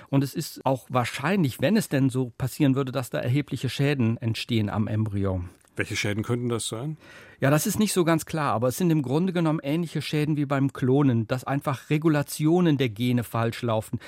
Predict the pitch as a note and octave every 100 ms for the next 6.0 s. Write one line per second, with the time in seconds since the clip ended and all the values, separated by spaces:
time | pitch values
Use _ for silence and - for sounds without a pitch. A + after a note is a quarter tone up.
0 | - - D3+ D3+ D3 C#3 C3 C3 - D#3
1 | B2+ - - D3+ C3+ C3+ B2+ C#3 A#2+ C#3
2 | D3 C3 B2 - C#3 C3+ - C3 B2+ -
3 | - D3+ - F3+ E3 C#3+ - D3+ - E3+
4 | F#3+ F3 D#3 - F3+ G3+ D3 - B2 A#2
5 | C3 - F#3 G3+ D#3 E3+ D#3 - D3 D3+